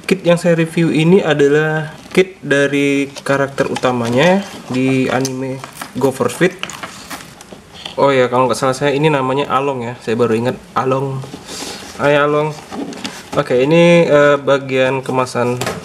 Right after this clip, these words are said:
box sampingnya teman-teman. Ini seperti ini. Kalau di animenya Along ini, ini ya karakter si adik. Jadi dia kayak Gosaiba tapi,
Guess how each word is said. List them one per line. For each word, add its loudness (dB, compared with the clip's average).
box 0
sampingnya -2
teman-teman. 0
Ini -6
seperti -4
ini. 4
Kalau 0
di 0
animenya 2
Along 0
ini, 4
ini 6
ya 4
karakter -4
si -2
adik. -4
Jadi -2
dia 4
kayak 0
Gosaiba 2
tapi, 0